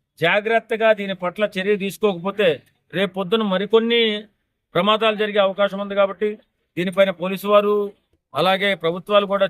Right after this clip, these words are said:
చర్య తీసుకోవాలి. ఇప్పుడు జరిగిన ఈ ఘోర కలిలో ఖచ్చితంగా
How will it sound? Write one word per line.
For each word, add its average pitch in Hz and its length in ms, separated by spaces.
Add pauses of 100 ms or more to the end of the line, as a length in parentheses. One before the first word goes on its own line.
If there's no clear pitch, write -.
చర్య 180 160
తీసుకోవాలి. 196 600 (600)
ఇప్పుడు 214 280
జరిగిన 220 280
ఈ 233 140
ఘోర 185 340
కలిలో 190 580 (580)
ఖచ్చితంగా 208 720